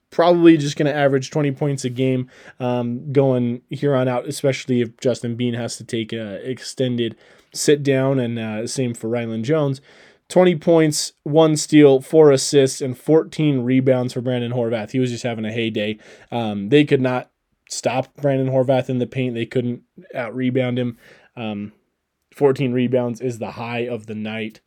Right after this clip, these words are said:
in this game. So, um, Brandon Horvath was just unmatched down low. Other than Horvath, we did talk about Brock briefly. He had twenty points.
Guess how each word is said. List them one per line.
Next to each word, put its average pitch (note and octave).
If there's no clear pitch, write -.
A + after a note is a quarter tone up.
in A#2+
this A#2
game. G#2+
So, G2+
um, G2
Brandon C#3
Horvath A#2+
was A#2+
just A2+
unmatched D3
down B2
low. A#2+
Other D3+
than C3+
Horvath, B2+
we C3
did B2+
talk B2
about A#2
Brock B2+
briefly. B2
He A#2
had A#2
twenty C3
points. A#2+